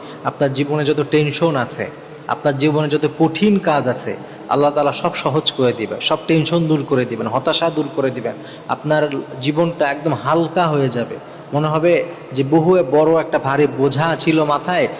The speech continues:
সেটা নেমে গেছে, এত হালকা লাগবে আপনার, যদি আপনি নিয়মিত এই আমলটি করতে পারেন। এবং হাজারো রকমের বালা মুসিবত, এইগুলো থেকে আল্লাহ তাআলা আপনাকে হেফাজত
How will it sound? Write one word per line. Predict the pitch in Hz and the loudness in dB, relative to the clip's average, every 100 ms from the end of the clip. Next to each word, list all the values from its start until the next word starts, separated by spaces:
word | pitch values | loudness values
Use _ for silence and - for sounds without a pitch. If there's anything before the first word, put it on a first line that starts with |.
| - | -10
সেটা | - 131 139 | -8 -2 2
নেমে | 139 135 | 2 2
গেছে, | 110 104 113 | 0 -2 0
এত | 127 156 | 0 0
হালকা | 135 135 131 | 0 0 2
লাগবে | 147 135 117 110 | 0 0 0 0
আপনার, | - 202 - | -2 -8 -6
যদি | 135 135 | -2 2
আপনি | 143 139 165 | 0 0 0
নিয়মিত | 165 147 147 151 180 214 220 - - | 2 2 0 0 0 0 -2 -14 -4
এই | 135 | 0
আমলটি | 139 131 156 143 170 | 2 2 0 0 0
করতে | 151 - 135 | 0 2 0
পারেন। | - 107 104 | 0 -2 -2
এবং | - 143 180 | -2 0 0
হাজারো | 135 135 147 196 214 214 208 | 0 -2 0 2 2 4 4
রকমের | 190 175 175 170 165 | 4 4 2 0 2
বালা | 147 143 | 2 2
মুসিবত, | 139 139 139 135 113 - - - - - - - | 0 -2 -2 0 -2 -2 -12 -16 -16 -16 -18 -6
এইগুলো | 135 135 143 | 0 2 2
থেকে | 139 143 | 2 -2
আল্লাহ | 139 139 | 0 -2
তাআলা | 135 127 | 0 0
আপনাকে | 127 131 127 131 | 0 -2 -4 -4
হেফাজত | - 127 | -2 -2